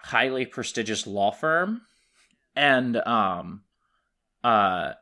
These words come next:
his brother is, like, a senior partner at this law firm who, um, is, like, i-, in a way that is, like, unspecified in the movie, like, has a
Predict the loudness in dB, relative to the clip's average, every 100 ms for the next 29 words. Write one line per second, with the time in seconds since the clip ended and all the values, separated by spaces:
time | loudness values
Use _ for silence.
0 | _ -12 0 0 0 -6 4 4 6 4
1 | 4 0 0 -2 0 -2 -4 -14 -20 -6
2 | -4 -2 -4 -2 -2 0 2 2 2 -2
3 | -2 -2 2 2 2 -4 -4 -6 -12 _
4 | _ _ -6 -2 0 0 0 0 0 -4
5 | -10 -14 _ _ _ _ _ _ _ _
6 | _ _ -20 _ _ 0 0 2 2 2
7 | -6 -20 _ _ _ _ _ _ _ _
8 | -20 -20 -20 _ -4 -2 -2 -8 -16 -2
9 | 2 4 6 4 4 0 2 2 4 0
10 | 0 0 0 0 2 4 4 2 0 0
11 | 0 0 2 0 -2 _ _ _ _ _
12 | _ _ _ _ _ -8 -8 _ _ -20
13 | _ _ _ _ -6 4 4 4 0 0
14 | -2 -2 -4 -6 -10